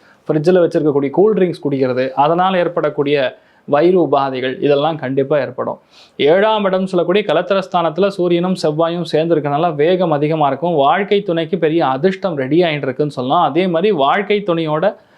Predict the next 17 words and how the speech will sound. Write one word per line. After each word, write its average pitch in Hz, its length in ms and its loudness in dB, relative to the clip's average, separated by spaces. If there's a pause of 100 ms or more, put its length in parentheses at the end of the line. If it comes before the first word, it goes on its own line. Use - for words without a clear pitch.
(200)
லைஃப்ல 190 440 2
மிக 175 180 0
முக்கியமான 196 540 0
ஒரு 156 140 2
தருணம் 175 360 0
இந்த 151 140 -2
வாரம் 156 240 0
இருக்கப்படுது, 135 400 -2
இந்த 175 160 0
மாசம் 165 400 0
இருக்கப்படுது. 131 440 -2
இந்த 156 160 0
மாசத்துல 156 420 -2
மிக 160 180 0
முக்கியமா 165 360 -2
வாழ்க்கை 175 400 2
துணைக்கு 151 300 -2